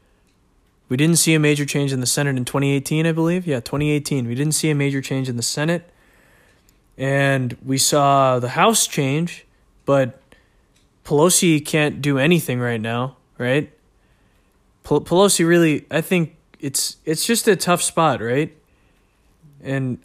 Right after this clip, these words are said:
I think in general, with this whole political landscape, I'm looking at Joe Biden and Tru-, and Trump are our two choices, right? It's the American people's choice. It's America's choice.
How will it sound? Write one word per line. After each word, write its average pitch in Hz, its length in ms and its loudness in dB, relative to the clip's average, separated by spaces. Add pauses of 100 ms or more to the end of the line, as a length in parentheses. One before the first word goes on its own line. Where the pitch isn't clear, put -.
I 160 140 2
think 233 460 0 (260)
in 156 180 -2
general, 139 760 0
with 143 200 -4
this - 200 -4
whole 180 200 4
political 156 480 2
landscape, 131 720 -2 (500)
I'm 151 160 0
looking 190 320 2
at 156 200 4
Joe 160 280 6
Biden 160 440 2
and 135 120 -4
Tru-, 151 220 -4
and 135 300 -4
Trump 147 320 -2
are 135 60 0
our 131 120 0
two 135 180 -4
choices, 123 500 -6
right? 117 260 -8 (480)
It's - 140 -8
the 143 100 -2
American 151 440 2
people's 139 480 -2
choice. 123 320 -2
It's 123 140 -8
America's 135 460 -4
choice. - 520 -8